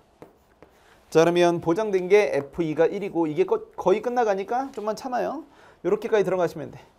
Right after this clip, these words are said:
그럼 에프 삼이 몇이 될 때? 이가 될 때, 에프 삼이 일이 될 때, 요런 스타일로 이제 나눠볼게. 그럼 여러분들 여기에서도 일, 이, 삼, 사 놓치지 않을 거예요. 일, 이, 사.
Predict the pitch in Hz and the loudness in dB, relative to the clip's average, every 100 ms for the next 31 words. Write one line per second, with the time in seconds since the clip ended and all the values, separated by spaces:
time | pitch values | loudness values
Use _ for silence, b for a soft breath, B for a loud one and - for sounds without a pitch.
0 | _ b b 185 160 160 208 220 208 165 | _ b b 4 4 4 0 0 2 2
1 | 156 170 156 - 180 - 143 165 175 147 | 2 2 0 0 -4 -4 -4 4 6 6
2 | 143 196 226 226 120 131 - 170 156 165 | 4 -2 -2 -4 -6 -8 -6 -6 -4 -4
3 | 202 196 131 113 131 180 180 175 147 117 | -6 -4 -4 -2 -2 -2 -2 -4 -4 -4
4 | 120 110 127 107 - 104 _ B B B | -4 -6 -6 -10 -16 -20 _ B B B
5 | 185 185 175 180 170 143 175 180 175 220 | 2 4 4 4 4 4 4 2 2 -2
6 | 156 135 156 156 156 202 214 196 180 180 | -2 -6 -4 -2 -2 -4 -6 -8 -10 -10
7 | 170 165 B B B B B 151 170 196 | -12 -12 B B B B B -8 -6 -4
8 | 185 175 175 170 160 180 262 285 247 175 | -2 0 0 0 0 0 0 -4 -8 -6
9 | 170 170 165 | -4 -4 -8